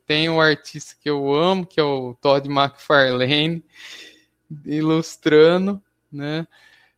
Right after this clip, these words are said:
é, a capa dessa edição, e o confronto dos dois é, é muito interessante, né? O velho embate aí de, de personagens que acabam se encontrando,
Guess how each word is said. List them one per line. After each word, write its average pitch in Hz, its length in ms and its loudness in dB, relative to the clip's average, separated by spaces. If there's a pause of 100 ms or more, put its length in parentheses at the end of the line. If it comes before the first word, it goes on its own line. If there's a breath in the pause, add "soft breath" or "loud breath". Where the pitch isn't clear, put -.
(160)
é, 127 560 -2
a 131 160 -2
capa 156 560 0
dessa 143 320 -4
edição, 156 680 -2 (520)
e 156 340 -4
o 170 160 -2
confronto 185 880 2
dos 165 240 -4
dois 185 460 2
é, 180 340 4
é 156 40 0
muito 170 360 -4
interessante, 196 880 -4
né? 139 300 -2
O 135 120 0
velho 143 380 -2
embate 147 720 0
aí 143 140 -2
de, 131 360 -4
de 123 120 -10
personagens 139 1000 -2
que - 80 -4
acabam 135 480 0
se - 180 -12
encontrando, 143 920 -2